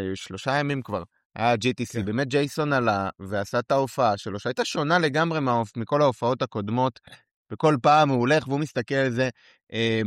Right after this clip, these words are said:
Speaker 1: בתור, "אני הולך ל-, לספר לכם איך אני הולך לשנות את העולם, אני הולך לשים מספרים גבוהים, הנה, קפצנו פי שתיים, עכשיו אנחנו נ-, נהיה טריליון דולר בהכנסות." אה, אבל, אתה יודע, אתה,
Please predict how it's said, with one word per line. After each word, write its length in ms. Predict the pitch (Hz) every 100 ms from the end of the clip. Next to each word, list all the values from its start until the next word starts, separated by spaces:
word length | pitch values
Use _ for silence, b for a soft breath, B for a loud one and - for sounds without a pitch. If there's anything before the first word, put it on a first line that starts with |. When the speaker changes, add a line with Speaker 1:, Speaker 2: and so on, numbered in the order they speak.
| 104
Speaker 1:
בתור, 420 | 117 139 135 127
"אני 180 | 123 147
הולך 320 | 143 143 113
ל-, 160 | 131 131
לספר 420 | 127 - 123 147
לכם 240 | 139 135 135
איך 120 | 131
אני 160 | 123
הולך 200 | 127 135
לשנות 360 | 135 123 117 113
את 120 | 117
העולם, 420 | 117 113 117 127
אני 100 | 123
הולך 160 | 120 131
לשים 240 | 131 147
מספרים 540 | 139 123 - 123 135 127
גבוהים, 500 | 110 104 120 131 123
הנה, 200 | 127 123
קפצנו 500 | - 117 139 - 127
פי 120 | - 127
שתיים, 420 | - 135 131 127
עכשיו 240 | - 120 101 b b b -
אנחנו 120 | 123
נ-, 280 | 120 127 123
נהיה 180 | 135 131
טריליון 680 | - 127 139 135 143 147 139
דולר 340 | 131 139 139 127
בהכנסות." 800 | 120 117 - 113 104 135 123 - b b b b -
אה, 460 | 110 110 110 107 104 104 - _ _ _ _ _ _ _ _ _ -
אבל, 200 | 139 147 - _ _ _ _
אתה 80 | -
יודע, 220 | 135 180
אתה, 240 | 147 143